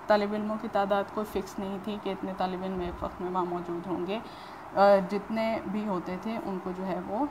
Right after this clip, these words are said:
तालीम दी जाती थी ताकि ज़्यादा से ज़्यादा तेज़ी के साथ जो है वो दीन इस्लाम को, अ,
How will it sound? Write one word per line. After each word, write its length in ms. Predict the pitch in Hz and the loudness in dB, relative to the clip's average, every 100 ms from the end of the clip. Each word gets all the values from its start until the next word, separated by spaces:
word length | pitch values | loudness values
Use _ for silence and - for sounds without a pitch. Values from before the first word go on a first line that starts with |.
| - - | -4 -4
तालीम 360 | 180 180 196 214 | 0 0 0 -2
दी 140 | 190 | -2
जाती 300 | 180 170 165 | 0 -2 -2
थी 160 | 160 202 | -4 -4
ताकि 320 | 185 165 196 | -4 -4 -4
ज़्यादा 320 | 196 170 175 | -4 -2 -2
से 140 | 185 196 | -4 -6
ज़्यादा 300 | 175 170 190 | -6 -4 -4
तेज़ी 300 | 190 175 196 | -2 -4 -4
के 120 | 185 | -6
साथ 220 | 180 175 | -4 -4
जो 140 | 160 180 | -4 -4
है 120 | 165 | -4
वो 140 | 180 | -4
दीन 260 | 175 170 165 | -2 2 2
इस्लाम 380 | 165 - 190 185 | 0 -2 -4 -4
को, 180 | - | -2
अ, 80 | 208 | -4